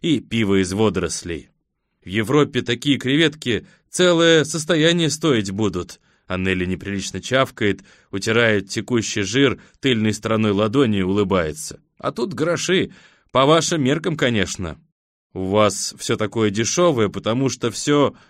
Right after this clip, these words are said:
ворованное», сдержанно объясняю я. «Живут на наши пособия, да еще и тащат все, до чего дотянутся».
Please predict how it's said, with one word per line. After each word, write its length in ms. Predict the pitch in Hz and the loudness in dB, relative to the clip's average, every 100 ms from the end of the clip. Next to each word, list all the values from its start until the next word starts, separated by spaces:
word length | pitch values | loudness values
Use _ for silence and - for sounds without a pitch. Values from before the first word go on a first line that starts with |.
| _ | _
ворованное», 920 | 95 131 160 185 95 87 82 73 69 _ | 0 2 4 2 2 -2 -4 -8 -12 _
сдержанно 600 | 85 87 95 85 85 85 | -14 -4 -4 -4 -4 -4
объясняю 560 | 82 87 87 - 87 85 | -4 -6 -8 -6 -6 -2
я. 260 | 95 80 - _ _ - _ _ | -2 -2 -8 _ _ -20 _ _
«Живут 580 | 104 156 196 220 - - | 0 0 2 0 -2 -4
на 120 | 147 | 0
наши 320 | 190 160 151 | 2 0 0
пособия, 560 | 151 147 - 208 135 107 | 0 -2 2 2 2 0
да 120 | 113 | 0
еще 300 | 160 156 202 | -2 2 2
и 80 | 175 | 2
тащат 420 | 160 175 165 151 | 0 -2 -4 -8
все, 420 | - - 131 85 - _ - | -8 0 2 2 -4 _ -2
до 100 | 123 | -2
чего 300 | 143 139 117 | 2 2 4
дотянутся». 720 | 117 127 123 92 78 - 76 | 2 2 2 0 -4 -10 -14